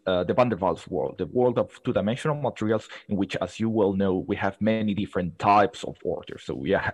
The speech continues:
of course have some, some metals such as graphene, that it's the most well-known one, but we also have insulators, superconductors for electrics, semiconductors for magnets, quantum spin Hall insulators, multiferroics, and even quantum spin liquid candidates. And the most important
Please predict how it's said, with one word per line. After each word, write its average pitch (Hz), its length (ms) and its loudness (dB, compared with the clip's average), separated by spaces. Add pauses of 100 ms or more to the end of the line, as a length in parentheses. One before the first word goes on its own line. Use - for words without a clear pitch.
(140)
of - 120 -4
course 120 180 0
have - 240 0
some, 90 260 -4 (280)
some 104 140 2
metals 160 320 4
such - 180 0
as 135 100 2
graphene, 120 280 0
that 98 80 6
it's 92 140 -4
the 87 160 -4
most 120 240 0
well-known 107 520 4
one, 120 200 2 (180)
but 156 100 2
we 160 140 4
also 135 180 4
have 110 260 4
insulators, 101 540 2
superconductors 90 640 0
for 85 160 0
electrics, 147 480 0
semiconductors 107 680 0
for 95 140 0
magnets, 95 360 -2
quantum 98 320 -8
spin - 260 -4
Hall 113 240 2
insulators, 98 520 0
multiferroics, 120 880 0 (260)
and 110 100 2
even 101 180 4
quantum 98 300 0
spin 139 240 2
liquid 85 300 -2
candidates. 104 580 -2 (480)
And 139 220 6 (280)
the 135 60 6
most 151 300 2
important 156 420 4